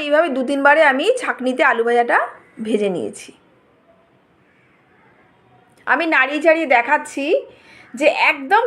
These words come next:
কুড়মুড়ে ঝুরঝুরে আলু ভাজা। যত ঝিরিঝিরি কাটবেন আর যত আলুটাকে ভালো করে ধুয়ে জলটা ঝরিয়ে নেবেন,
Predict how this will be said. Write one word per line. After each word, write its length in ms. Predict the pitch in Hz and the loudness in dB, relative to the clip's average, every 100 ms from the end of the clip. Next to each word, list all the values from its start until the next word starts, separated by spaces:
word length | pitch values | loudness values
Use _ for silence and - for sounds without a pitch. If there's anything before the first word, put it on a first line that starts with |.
| - | 0
কুড়মুড়ে 460 | 330 330 330 359 392 587 - - - - 220 | 0 4 4 4 4 4 0 -14 -18 -12 2
ঝুরঝুরে 480 | 349 381 311 359 330 | 4 4 4 4 4
আলু 140 | 226 208 202 | 2 -2 -4
ভাজা। 260 | 190 190 190 - _ _ _ _ _ _ _ _ _ _ _ _ _ _ _ _ _ _ _ _ _ _ _ _ _ _ _ _ _ _ _ _ _ _ _ _ _ _ _ _ _ _ _ _ _ _ - - | -4 -6 -8 -16 _ _ _ _ _ _ _ _ _ _ _ _ _ _ _ _ _ _ _ _ _ _ _ _ _ _ _ _ _ _ _ _ _ _ _ _ _ _ _ _ _ _ _ _ _ _ -16 -2
যত 280 | 226 302 415 415 | 2 4 4 2
ঝিরিঝিরি 440 | 302 339 320 359 370 320 | 4 4 6 6 6 2
কাটবেন 420 | 277 247 302 302 269 | 0 2 4 4 4
আর 80 | 277 226 | 2 4
যত 240 | 262 254 320 339 453 480 - - - | 4 4 2 2 2 -2 -16 -16 -2
আলুটাকে 360 | 240 262 302 302 302 | -2 2 2 2 0
ভালো 160 | 254 269 | 0 0
করে 140 | 277 220 | -2 -4
ধুয়ে 260 | 220 262 254 240 247 | -2 2 6 6 6
জলটা 260 | 226 226 247 254 | 4 4 2 0
ঝরিয়ে 220 | 233 254 | 0 4
নেবেন, 180 | 269 269 | 4 4